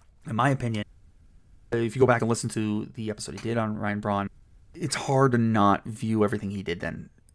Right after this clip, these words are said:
as a tainted legacy. So I, I knock him down a little bit for that. He's already that high because he was so good and because he won an M V P. But I think, I th-, think I'm gonna put Posada above, above Braun here. So then it really boils down to Shawn Green.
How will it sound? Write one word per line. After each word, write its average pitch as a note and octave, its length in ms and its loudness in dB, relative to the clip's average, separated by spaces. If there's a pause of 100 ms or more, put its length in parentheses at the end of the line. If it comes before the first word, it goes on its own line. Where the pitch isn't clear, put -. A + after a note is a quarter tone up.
as G#2+ 120 -4
a G2 60 -2
tainted - 320 -10
legacy. - 500 -10 (300)
So G#2 380 2
I, G#2 200 2
I - 80 0
knock A2 260 4
him A#2 60 2
down G2+ 180 2
a G2 60 0
little A2+ 180 0
bit - 140 2
for - 80 -4
that. A#2 320 2 (200)
He's B2+ 140 2
already A#2+ 160 6
that A2 140 2
high A2 120 0
because G#2+ 360 -2
he A2+ 60 -4
was G2+ 100 -6
so - 140 -4
good - 240 -6 (180)
and D2+ 100 -8
because A#2 180 -8
he G#2 40 -6
won G2+ 140 -2
an G2+ 80 -4
M G2+ 80 -6
V F#2+ 100 -10
P. F2 260 -8 (380)
But - 180 4
I A2+ 60 0
think, F#2+ 280 -2 (440)
I - 60 -12
th-, - 100 -12
think A#2 340 -2
I'm A2 200 0
gonna A2 200 0
put - 240 -6
Posada G#2 460 0 (180)
above, G2 640 2 (340)
above A2 220 4
Braun G2+ 260 4
here. F#2+ 380 -4 (460)
So C3+ 100 -2
then C3 280 6
it C3 140 2
really C3+ 220 8
boils B2 260 6
down G#2+ 200 4
to A2+ 80 -10
Shawn G2+ 320 -4
Green. G#2 320 -6